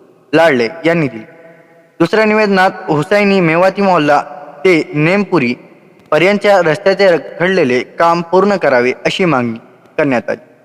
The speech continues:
या भागातील रस्ता गेल्या दहा वर्षापासून पूर्ण झाला नसल्यामुळे नागरिकांना मोठ्या त्रासाला सामोरे जावे लागत आहे.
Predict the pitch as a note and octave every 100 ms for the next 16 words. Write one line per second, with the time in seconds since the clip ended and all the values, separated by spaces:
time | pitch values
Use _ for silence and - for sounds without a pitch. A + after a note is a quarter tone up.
0 | _ _ _ _ _ - F#3+ A3 A3 A3
1 | A#3 A3 F#3 - A3 F#3+ G3 F#3+ E3 F#3
2 | G3+ G#3 G3 G3 G3+ F#3+ F#3 G3 F#3+ E3
3 | D#3 D#3+ D#3+ D#3 G3 D#3 A#2+ A#2+ - -
4 | - D#3+ F#3 G3+ G3+ G#3 F3+ E3+ G#3 G#3
5 | F3+ F3+ F#3 E3 E3 E3 E3+ F3+ E3 C#3+
6 | C3+ B2 A2+ A2+